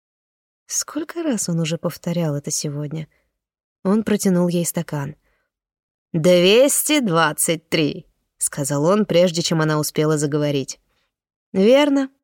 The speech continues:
Она собиралась оставить чаевые, но это было невозможно. Наверное,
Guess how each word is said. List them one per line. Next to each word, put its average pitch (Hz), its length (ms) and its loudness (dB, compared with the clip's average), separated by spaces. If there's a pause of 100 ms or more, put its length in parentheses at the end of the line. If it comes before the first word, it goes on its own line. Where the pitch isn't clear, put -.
(960)
Она 220 200 -2
собиралась 233 500 -2
оставить 214 440 -2
чаевые, 208 680 -2 (600)
но 220 140 4
это 247 260 2
было 196 160 2
невозможно. 165 800 -2 (540)
Наверное, 185 800 0